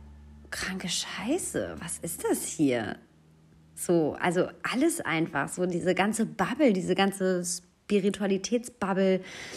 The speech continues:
Meditation und Healing und Self-Love und, und ja, all das, das war alles ein Fremdwort für mich. Ich musste so viel googeln, das ist,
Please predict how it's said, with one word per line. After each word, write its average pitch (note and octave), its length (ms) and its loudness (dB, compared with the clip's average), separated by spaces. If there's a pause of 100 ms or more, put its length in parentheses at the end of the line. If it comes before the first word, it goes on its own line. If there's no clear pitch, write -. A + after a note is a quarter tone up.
(180)
Meditation G3 1500 4
und F3 220 2
Healing G3+ 1080 2
und F3 260 -2
Self-Love G3 1200 0
und, F3 220 -4 (440)
und F3+ 200 0 (260)
ja, F3 160 2 (180)
all A3 180 2 (360)
das, A3+ 260 0
das G3+ 200 0
war - 120 0
alles G3+ 220 0
ein F#3 100 4
Fremdwort - 640 2
für - 120 -8
mich. D#3 200 -4
Ich F3 80 -2
musste G3 280 2
so A#3 340 6
viel D4 340 6
googeln, A3+ 640 8
das G3+ 140 6
ist, F3 260 -4